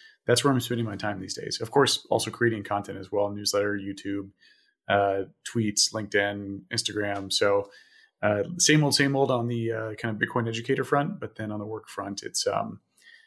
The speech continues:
working in this part-time capacity at a couple different companies I feel,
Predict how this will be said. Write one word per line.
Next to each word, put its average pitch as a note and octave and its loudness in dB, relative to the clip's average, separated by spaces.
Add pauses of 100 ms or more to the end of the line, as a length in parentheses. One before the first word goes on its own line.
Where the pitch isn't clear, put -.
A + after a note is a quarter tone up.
(200)
working A2 2
in G#2+ -8
this G#2 -4
part-time G#2 0
capacity G#2 -2
at G2+ 0
a G2+ -4
couple - -10
different - -4
companies G#2 -8
I F#2+ -2
feel, - -2